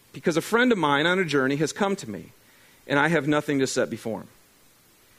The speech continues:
So, so again, make sure we capture this. What, what time of day is it? Hello? Okay, okay, cool, all right. It's midnight, okay, so the dude is knocking on the door at midnight. In fact, I was just talking to somebody,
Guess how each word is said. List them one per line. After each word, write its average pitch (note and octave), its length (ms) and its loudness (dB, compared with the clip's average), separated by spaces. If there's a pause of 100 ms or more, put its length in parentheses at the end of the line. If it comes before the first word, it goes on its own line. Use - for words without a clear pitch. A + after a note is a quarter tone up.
(140)
So, E3 400 4
so - 160 0
again, E3 440 2
make E3 120 0
sure G3+ 180 2
we G3 80 4
capture F#3+ 340 0
this. C3 200 -2
What, D#3+ 240 0
what F3+ 160 2
time G#3 180 2
of G3 60 -2
day G#3+ 140 4
is G#3+ 120 2
it? A#3+ 140 2 (1800)
Hello? F3 360 2 (760)
Okay, D3+ 280 4
okay, D#3 300 4
cool, D3 140 2
all C3+ 180 2
right. B2+ 140 0 (360)
It's G#3 180 4
midnight, A#3+ 840 2
okay, A#3 260 4
so A#3+ 120 -2
the G#3 80 2
dude A#3+ 240 4
is F#3 140 2
knocking B3 320 4
on A#3 100 2
the A3 60 0
door A3 180 4
at F#3+ 60 0
midnight. G3 300 4
In D#3+ 60 -2
fact, A3+ 200 2
I A3 60 2
was G#3+ 120 0
just A4 180 2
talking F#4 300 4
to F3+ 80 2
somebody, F3 480 2